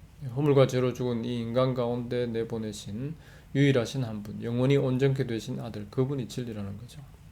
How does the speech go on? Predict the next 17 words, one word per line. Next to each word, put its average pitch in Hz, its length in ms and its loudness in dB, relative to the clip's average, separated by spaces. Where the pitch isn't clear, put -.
에, 104 360 -6
그분의, 156 640 10
에, 117 340 -2
보혈의 143 500 10
공로가, 120 960 -2
그분이 139 680 4
죽으시고 147 920 4
부활하심이 110 1080 -2
<clears throat> - 1200 -4
소망 151 400 8
없는 139 260 6
인간에게, 117 800 -2
에, 104 220 -10
참된 131 340 0
하나님의 127 420 4
선물로서 127 800 -2
찾아와서, 123 760 -6